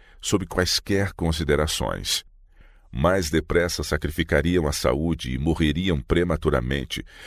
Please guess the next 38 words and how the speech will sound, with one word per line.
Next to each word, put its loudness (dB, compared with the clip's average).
do 2
que -2
restringiriam 0
um -2
apetite -2
desordenado. 0
E 0
muitos 4
há 2
que -2
são 0
ignorantes 2
da 6
relação 0
que -6
sua -2
maneira 0
de -6
comer 2
e 2
beber 2
tem 4
com -4
a -2
saúde. -4
Pudessem 2
esses -2
ser 0
esclarecidos -2
e -4
poderiam 0
possuir -2
coragem 0
moral 2
para 2
renunciar 0
ao 0
apetite -4